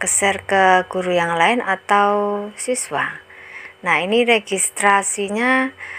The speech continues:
pakai nama atau anonim. Disilahkan. Kita tulis dulu deadline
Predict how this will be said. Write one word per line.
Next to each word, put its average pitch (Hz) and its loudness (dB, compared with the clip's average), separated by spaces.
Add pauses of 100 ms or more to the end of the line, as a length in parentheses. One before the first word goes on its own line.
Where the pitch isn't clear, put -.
(260)
pakai 185 0
nama 185 2
atau 185 -2 (480)
anonim. 175 -4 (1200)
Disilahkan. 165 -6 (1800)
Kita 185 4
tulis 190 -4
dulu 196 -2
deadline 170 -2